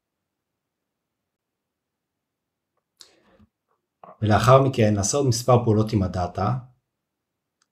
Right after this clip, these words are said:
ולבסוף נשחרר את ה-MATLAB Engine כדי להוריד עומס מהמערכת וגם למנוע תקלות מיותרות. יפה מאוד, עכשיו נראה איך ניתן לדבק קוד שמשולב בסקריפטים של matlab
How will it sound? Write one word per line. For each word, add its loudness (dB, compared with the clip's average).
ולבסוף 2
נשחרר 0
את -6
ה-MATLAB 2
Engine -2
כדי -4
להוריד 2
עומס -2
מהמערכת -4
וגם 0
למנוע 2
תקלות -4
מיותרות. -2
יפה 2
מאוד, 2
עכשיו 2
נראה 6
איך 0
ניתן -2
לדבק -2
קוד -2
שמשולב -2
בסקריפטים -6
של -8
matlab -4